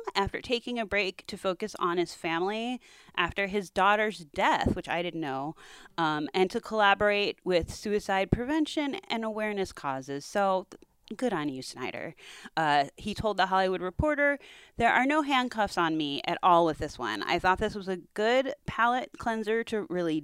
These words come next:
dig in with both hands and make something fun and epic and crazy and bonkers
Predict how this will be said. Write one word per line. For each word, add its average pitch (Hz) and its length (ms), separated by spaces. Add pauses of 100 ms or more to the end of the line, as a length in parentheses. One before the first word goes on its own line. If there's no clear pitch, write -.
(140)
dig 240 220
in 262 200
with - 240
both 247 220
hands 233 520
and 175 100
make 170 180
something 180 360
fun 240 320
and - 240
epic 185 380
and 180 80
crazy 175 400
and 165 120
bonkers 156 440